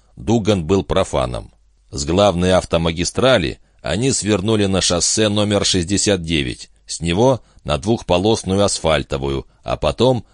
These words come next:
на гравийную дорогу в Западный Трое, оттуда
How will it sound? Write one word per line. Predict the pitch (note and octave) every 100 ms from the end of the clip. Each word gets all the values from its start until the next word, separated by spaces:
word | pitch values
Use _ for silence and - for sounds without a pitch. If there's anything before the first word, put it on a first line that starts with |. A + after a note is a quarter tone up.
| _
на | - D2+
гравийную | D#2+ E2 G#2 A2+ G2 F#2+
дорогу | E2+ E2+ G#2+ F#2+
в | E2+
Западный | D2 F#2 E2+ F2 F2+ F2
Трое, | D2+ C#2+ C2+ A1 - _ _
оттуда | - - - A#2+ A2+ A2+